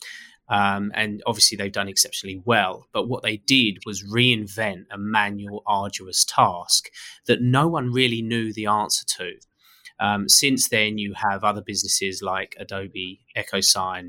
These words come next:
Right Signature, HelloSign. Um, in, in, to explain what we do, um, by using DocuSign, um, with e-signature, you have a document sender, a signer,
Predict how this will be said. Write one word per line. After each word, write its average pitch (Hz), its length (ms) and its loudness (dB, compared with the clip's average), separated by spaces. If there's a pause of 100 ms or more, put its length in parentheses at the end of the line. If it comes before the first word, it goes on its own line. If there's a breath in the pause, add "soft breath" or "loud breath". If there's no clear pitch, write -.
Right 92 200 -2
Signature, 101 520 -2
HelloSign. 92 640 -2 (760 loud breath)
Um, 107 280 2 (120)
in, 143 240 2
in, 156 340 2
to 143 140 6
explain 143 500 4
what 123 180 2
we 123 280 4
do, 101 400 -2 (360)
um, 104 400 2 (100)
by 104 180 0
using 104 380 -2
DocuSign, 98 720 0 (140)
um, 101 280 -4 (420 loud breath)
with 117 220 4
e-signature, 123 760 2
you 98 180 -6
have 104 420 0
a 110 60 -10
document 101 480 -4
sender, 98 640 2
a 104 60 -4
signer, 101 600 4